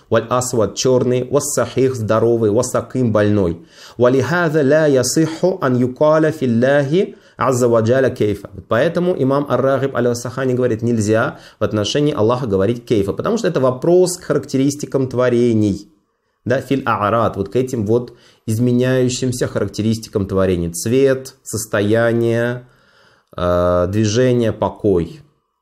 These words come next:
То есть кейф — это вот, вот в этом значении. Поэтому говорит, что отрицание кейфия — это танзих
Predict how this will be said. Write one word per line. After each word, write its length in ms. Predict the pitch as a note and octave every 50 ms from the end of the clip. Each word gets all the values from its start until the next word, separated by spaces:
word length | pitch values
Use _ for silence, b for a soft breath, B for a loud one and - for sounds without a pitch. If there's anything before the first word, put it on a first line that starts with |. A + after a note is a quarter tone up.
| _ _ _ _ _ -
То 300 | - - _ _ - G#2
есть 140 | - - -
кейф — 380 | - D3 D#3+ E3+ E3 - - - _ _ -
это 180 | A2 A2 B2+
вот, 240 | A#2 A2+ A2+ A2 A2+
вот 200 | A2+ A2 G#2+ A2+
в 40 | A#2
этом 240 | A2+ G#2+ A#2 G2+ G2
значении. 560 | F#2 E2+ D#2 E2+ - - - - - - -
Поэтому 320 | - A#2 C#3 - E3 D#3+ D3
говорит, 220 | C#3+ D3 D3 D3 B B B B
что 640 | B - - - - C#3+ C3+ C3 C3 B2+ B2+ C3 B2+ B2+
отрицание 720 | A#2+ A2 - C#3 C3+ C3 B2+ - D#3+ D#3 D3 C#3+ C3+ C3
кейфия — 600 | B2 B2+ - C#3 C3+ B2+ C3 - F#3+ G3+ G3+ G3+ G3
это 240 | - C#3+ C#3+ - C3
танзих 540 | - - C3+ C3+ C3 A#2+ C3 D3+ D#3+ D3+